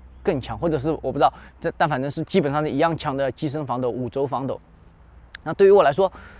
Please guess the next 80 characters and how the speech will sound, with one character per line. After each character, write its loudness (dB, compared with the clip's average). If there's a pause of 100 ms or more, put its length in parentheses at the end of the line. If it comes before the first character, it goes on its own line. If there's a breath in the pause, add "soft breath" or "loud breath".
(220 loud breath)
呃， 0
那 4
些 4
是 -2
很 -2
好 6
的， 0
如 2
果 6
你 2
有 2
使 -4
用 -2
那 -4
样 -2
的 -4
系 -6
统 -6
的 -6
话， 0
你 -6
可 -4
以 -2
使 -10
用 -8
它。 -2
但 -4
对 -2
我 0
来 -2
说， -2 (220 loud breath)
真 2
正 0
有 2
意 2
义 0
的， 0
我 -2
是 -6
需 -2
要 4
它 -10
是 -8
全 -10
幅， -10
然 -6
后 -10
我 -8
需 -8
要， -2 (200)
我 -12
可 -10
以 -6
把 -8
我 -6
的， -8 (240 loud breath)
呃， -10
佳 0
能 -6
的 -4
这 -8
些 -8
专 -4
业 -4
的 -6
镜 -10
头 -10
能 -10
转 -12
接 -8
到 -6
上 -10
面 -12
进 -14
行 -12
使 -14
用， -10
能， -14
能， -12
能 -10